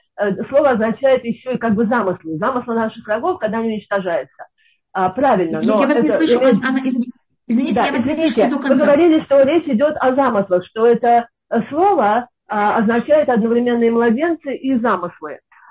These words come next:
Speaker 1: А, и у-, и имеется в виду, что уничтожаются замыслы. Но почему тогда во всех переводах на русский, на русский язык говорится про младенцев? Что же они не знали, что надо употреблять слово «замыслы»? Это же люди, так сказать, э,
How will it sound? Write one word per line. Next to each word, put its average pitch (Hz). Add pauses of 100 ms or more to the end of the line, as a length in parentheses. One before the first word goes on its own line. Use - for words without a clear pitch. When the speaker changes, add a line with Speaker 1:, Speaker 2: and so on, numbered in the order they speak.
Speaker 1:
А, 185
и 247
у-, 247
и 233
имеется 302
в 226
виду, 247
что 254
уничтожаются 233
замыслы. 190
Но 214
почему 294
тогда 262
во 240
всех 269 (320)
переводах 226 (1000)
на 220
русский, 233 (160)
на 214
русский 233
язык 311
говорится 220
про -
младенцев? 202 (220)
Что -
же 226
они 220
не 214
знали, 214
что 208
надо 208
употреблять 196
слово 202
«замыслы»? 220
Это 180
же 185
люди, 185 (440)
так 190
сказать, 180
э, 165